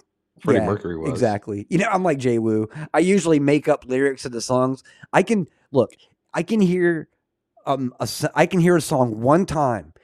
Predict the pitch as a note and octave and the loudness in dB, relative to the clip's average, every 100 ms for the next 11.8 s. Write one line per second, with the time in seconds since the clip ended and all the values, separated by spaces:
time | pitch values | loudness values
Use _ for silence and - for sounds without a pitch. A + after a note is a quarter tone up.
0 | _ _ - C3 D3 D#3 D#3 B2+ - A2+ | _ _ -6 -2 0 2 2 0 -2 -8
1 | G#2 A2 A#2 A#2 D3+ D3+ B2 B2+ B2 G2+ | -8 -10 -8 -2 -2 -2 -4 -2 -2 -4
2 | - _ - B2 D3+ D3+ B2+ D#3 - C#3 | -12 _ -10 -2 0 0 0 -2 2 0
3 | B2 C3 - B2 A#2 B2+ C3+ D3 C3+ D3+ | 2 -2 0 -4 -4 -4 -4 -4 -2 0
4 | C3+ B2 G#2+ C#3+ D#3 D3 B2+ C#3 C#3+ C#3 | 2 0 -2 -2 -2 -6 -6 -4 -4 -4
5 | B2+ C#3 C3+ B2+ A#2+ - C3 A#2 A#2+ - | -6 -6 -6 -6 -8 -8 -8 -6 -6 -8
6 | G2+ F2+ E2+ _ _ _ _ _ _ - | -12 -16 -20 _ _ _ _ _ _ -6
7 | D#3 G#2 G2+ F2+ A#2+ A2+ G2 - C#2 C#2 | -4 -2 -2 -2 -4 -4 -6 -10 -16 -20
8 | _ _ _ _ C3+ B2 A2 _ - - | _ _ _ _ -14 -14 -16 _ -20 -2
9 | D#3 C#3 E3+ F#3 F3 F3 D#3+ D3 - E3 | 0 0 0 2 2 0 0 0 2 2
10 | E3+ D3 - D3+ D3 B2+ A#2 D3 D#3+ D#3 | 2 0 0 0 0 -2 -8 -8 -6 -6
11 | B2+ B2+ D#3+ D3 A#2+ D3+ C#3 B2 | -8 -8 -8 -8 -14 -20 -20 -20